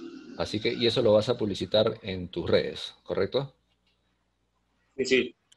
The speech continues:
Speaker 2: de todas maneras, sí.
Speaker 1: Ok, así que ya la
Speaker 2: En
Speaker 1: gente
Speaker 2: el
Speaker 1: ya
Speaker 2: Instagram
Speaker 1: sabe.
Speaker 2: y en mi página de Facebook.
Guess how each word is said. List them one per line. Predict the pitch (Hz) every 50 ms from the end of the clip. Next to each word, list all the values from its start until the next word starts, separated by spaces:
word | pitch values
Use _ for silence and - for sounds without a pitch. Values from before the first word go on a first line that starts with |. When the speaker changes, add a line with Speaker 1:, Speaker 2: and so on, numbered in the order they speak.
| _ _ _
Speaker 2:
de | - 98
todas | - - 113 113 107
maneras, | 107 98 98 92 82 80 82
sí. | - 85 80 80
Speaker 1:
Ok, | 87 - 87 87 85
así | 87 - 92
que | 95 95
ya | 95 95
la | 95 95
Speaker 2:
En | - -
Speaker 1:
gente | 98 95
Speaker 2:
el | 98 98
Speaker 1:
ya | 92
Speaker 2:
Instagram | 92 - 117 104 95 - 123 120
Speaker 1:
sabe. | 110 107
Speaker 2:
y | 98 95
en | 92 92
mi | 90 90
página | 85 87 101 - 104 104 98 95
de | 90 _ -
Facebook. | 90 85 76